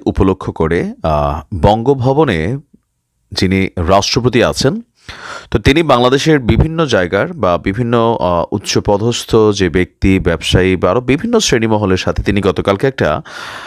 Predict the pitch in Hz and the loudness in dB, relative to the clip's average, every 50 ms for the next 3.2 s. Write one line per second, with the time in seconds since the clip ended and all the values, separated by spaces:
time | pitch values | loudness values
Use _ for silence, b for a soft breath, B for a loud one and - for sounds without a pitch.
0 | B B B - - - - 60 - - 55 50 - - - - 110 104 110 113 | B B B -6 -4 -2 -2 -2 0 0 0 -2 0 0 2 2 2 2 2 0
1 | 113 113 120 117 - 107 101 101 - - - 196 202 214 196 202 185 175 175 170 | 0 0 0 2 2 2 2 2 0 -2 -4 0 0 0 0 2 2 2 2 2
2 | 165 135 110 113 104 117 120 113 123 117 123 127 - - 101 90 113 107 104 104 | 2 0 0 2 2 2 2 2 2 2 2 2 2 0 0 0 0 0 0 0
3 | - - 151 214 | 0 -2 -2 -2